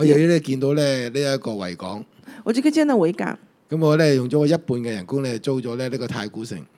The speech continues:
Speaker 2: 我就用一半的工資租了太古城。
Speaker 1: 係最大嘅單位。
Speaker 2: 最大的單位。
Speaker 1: 咁我望住嘅整-，望住整個嘅九龍區。
Speaker 2: 我望着整個的九龍區。
Speaker 1: 哇，嗰時我，當我真係要搬入去嘅時候，我又好有呢一種嘅感覺。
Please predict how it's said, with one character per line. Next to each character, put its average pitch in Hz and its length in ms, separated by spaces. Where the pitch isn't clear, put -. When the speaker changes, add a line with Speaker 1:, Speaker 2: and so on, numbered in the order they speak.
Speaker 2:
我 208 100
就 277 120
用 302 160
一 220 140
半 339 260
的 190 80
工 196 180
資 190 100
租 202 160
了 170 80
太 185 240
古 92 200
城。 - 180
Speaker 1:
係 131 80
最 143 160
大 107 140
嘅 113 160
單 131 220
位。 107 220
Speaker 2:
最 294 160
大 339 240
的 180 60
單 170 260
位。 160 140
Speaker 1:
咁 151 40
我 156 160
望 120 320
住 123 120
嘅 127 100
整-， 117 260
望 131 260
住 131 120
整 131 260
個 143 100
嘅 123 160
九 127 200
龍 104 180
區。 117 220
Speaker 2:
我 202 160
望 330 260
着 214 140
整 190 180
個 190 80
的 214 120
九 160 240
龍 147 180
區。 - 460
Speaker 1:
哇， 175 120
嗰 208 160
時 165 120
我， 156 160
當 220 200
我 180 140
真 196 300
係 165 160
要 165 80
搬 190 200
入 147 220
去 151 60
嘅 143 40
時 135 140
候， 120 80
我 143 80
又 135 100
好 120 180
有 147 180
呢 160 100
一 165 180
種 147 220
嘅 139 80
感 - 160
覺。 98 160